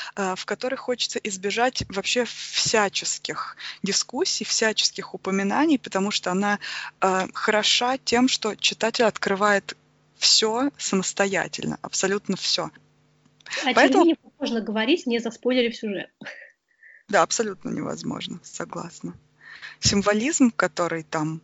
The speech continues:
Speaker 1: присутствует, он открыт для такого количества интерпретаций, это настолько увлекательно. Вот мы с Анной уже подискутировали по этому поводу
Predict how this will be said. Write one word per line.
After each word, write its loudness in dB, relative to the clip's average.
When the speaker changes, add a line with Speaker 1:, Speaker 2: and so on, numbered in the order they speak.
Speaker 1:
присутствует, -6
он 4
открыт 2
для 4
такого 2
количества -2
интерпретаций, -2
это -6
настолько -4
увлекательно. -2
Вот -8
мы -2
с -6
Анной 2
уже 0
подискутировали 0
по -8
этому -6
поводу 2